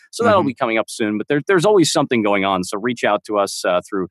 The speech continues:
Speaker 1: uh, Dion Institute dot com or just shoot me an email or get in touch with me and I'll pass you along to all the folks who help us out over there and, uh, put you in touch so you can, uh, be on the list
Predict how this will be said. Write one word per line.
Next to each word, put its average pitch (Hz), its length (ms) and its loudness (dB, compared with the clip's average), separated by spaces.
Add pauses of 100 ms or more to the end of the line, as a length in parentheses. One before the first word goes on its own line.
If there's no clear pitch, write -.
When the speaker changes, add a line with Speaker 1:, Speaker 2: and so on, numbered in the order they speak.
(320)
Speaker 1:
uh, 92 180 0
Dion 123 300 2
Institute 120 460 -2
dot 110 260 2
com 107 420 0
or 101 280 0
just 98 340 -8 (420)
shoot 139 360 -4
me 135 160 2
an 131 80 2
email 135 420 2
or 131 300 0
get 110 160 -6
in 120 80 -4
touch 117 260 -2
with 110 160 -4
me 107 200 0
and 104 80 0
I'll 101 120 0
pass 104 320 -4
you 104 100 -2
along 98 440 -2
to 95 180 -4
all 92 140 0
the 90 60 -10
folks 92 280 -6
who 98 100 -6
help 95 220 -2
us 92 140 -6
out 92 180 0
over 92 180 -6
there 87 280 -2
and, 85 240 -6
uh, 85 200 -6
put 104 160 -8
you 101 60 -6
in 87 140 -6
touch 95 260 -2
so - 120 -6
you 90 120 -4
can, 85 220 -10 (360)
uh, 85 200 -2
be 98 160 -6
on 95 120 0
the 92 80 -4
list 101 400 -4